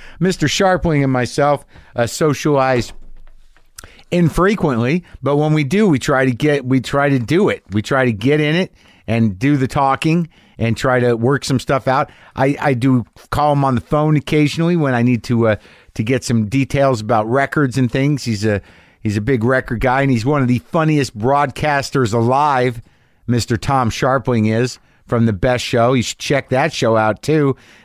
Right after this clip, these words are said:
But it's sort of like, um, it's a lot of mutual respect between me and Tom as,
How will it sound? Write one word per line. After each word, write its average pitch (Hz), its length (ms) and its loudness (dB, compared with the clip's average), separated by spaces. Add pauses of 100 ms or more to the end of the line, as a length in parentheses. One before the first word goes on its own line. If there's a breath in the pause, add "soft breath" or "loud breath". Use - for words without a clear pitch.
But 135 100 0
it's 135 140 -4
sort 175 180 0
of 147 100 -2
like, 160 300 0
um, 151 340 0 (680 loud breath)
it's - 100 -6
a 160 40 0
lot 190 140 2
of 175 60 2
mutual 185 380 2
respect - 600 -2 (280 loud breath)
between 131 360 0
me 131 140 2
and 120 140 0
Tom 151 360 0
as, 113 220 -4